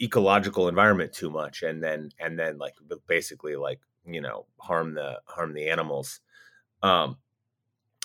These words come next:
but yeah, really fascinating places where humans have basically, like, made themselves, ma-, have made, become entirely inhospitable to human life, then become extremely inviting to animal life over time.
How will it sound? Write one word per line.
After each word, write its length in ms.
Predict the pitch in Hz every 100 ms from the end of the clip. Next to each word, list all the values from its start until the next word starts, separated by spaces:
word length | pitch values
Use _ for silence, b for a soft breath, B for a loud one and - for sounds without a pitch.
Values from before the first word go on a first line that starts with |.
| -
but 80 | 101
yeah, 220 | 107 73 -
really 240 | 127 123
fascinating 680 | - 107 101 95 76 65 67 -
places 400 | 101 - 87 82
where 180 | 82
humans 400 | 78 90 82 76
have 160 | 85 73
basically, 460 | 82 78 80 76 76
like, 300 | 73 71 - b b b b b b b _ _ _ - _
made 320 | 104 113 120 107
themselves, 560 | 110 - 123 117 110
ma-, 120 | 113
have 160 | 110 110
made, 320 | 117 117 101 - - - 131 123
become 300 | 120 139 117
entirely 500 | 113 123 131 120 113
inhospitable 760 | 117 107 98 - 127 107 95 -
to 120 | 104
human 300 | 107 117 101
life, 400 | 95 90 82 - _ _ _ -
then 280 | 107 95 90
become 460 | 92 101 90 90 -
extremely 680 | - - 104 98 92 87 85
inviting 520 | 95 87 95 98 87 78
to 160 | 80
animal 360 | 82 87 78 73
life 180 | 71 69
over 220 | 76 73 71
time. 400 | 78 76 73